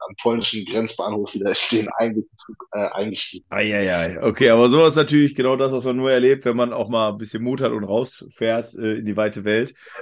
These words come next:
Speaker 2: Ähm, um die dreißig Minuten nicht zu weit, äh, zu, äh, hina-, äh, in Thomas Gottschalk-Manier, schon in der ersten Folge hier.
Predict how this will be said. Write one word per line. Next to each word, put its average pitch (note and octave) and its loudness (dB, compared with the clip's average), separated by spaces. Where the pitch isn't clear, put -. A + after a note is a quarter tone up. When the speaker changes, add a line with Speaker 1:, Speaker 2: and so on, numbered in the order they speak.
Speaker 2:
Ähm, C#3+ 4
um G#3 0
die F#3+ -4
dreißig E3 2
Minuten E3+ -4
nicht F3+ -8
zu D3+ -2
weit, D#3 4
äh, B2+ -2
zu, B2 -6
äh, A#2 2
hina-, A2+ -2
äh, A2+ -4
in A2 -8
Thomas C3+ 0
Gottschalk-Manier, B2+ 0
schon A#2 -4
in A2+ 0
der A2+ 0
ersten A2 -6
Folge A#2+ -2
hier. A#2 -2